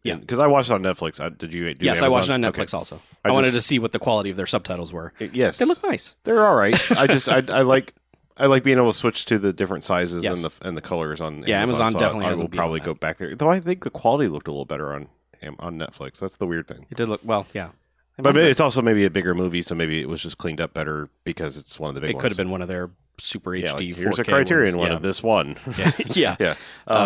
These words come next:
Speaker 1: Um,
Speaker 2: but no, uh, so one thing I wanted to interject, like, 'cause we've kinda covered, like, that's, this guy's dying and he's, and he's kinda giving a little backstory on his, his five proteges. And it, basically he's like,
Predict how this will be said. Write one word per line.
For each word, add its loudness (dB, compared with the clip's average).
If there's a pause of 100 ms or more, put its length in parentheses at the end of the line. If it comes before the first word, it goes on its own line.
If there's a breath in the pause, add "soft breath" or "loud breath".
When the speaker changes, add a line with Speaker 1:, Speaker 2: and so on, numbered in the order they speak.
Speaker 1:
Um, -10
Speaker 2:
but 4
no, 6
uh, 4
so 0 (260)
one 2
thing 6
I 8
wanted 6
to 4
interject, 2
like, -2 (160)
'cause 2
we've 0
kinda 0
covered, 0
like, 0
that's, -2 (580)
this -2
guy's 2
dying 2
and 0
he's, -4
and -6
he's -8
kinda -6
giving -6
a -4
little -4
backstory -2
on -4
his, -12
his -10
five -6 (240)
proteges. 0
And -2
it, -6 (260)
basically 4
he's 2
like, 0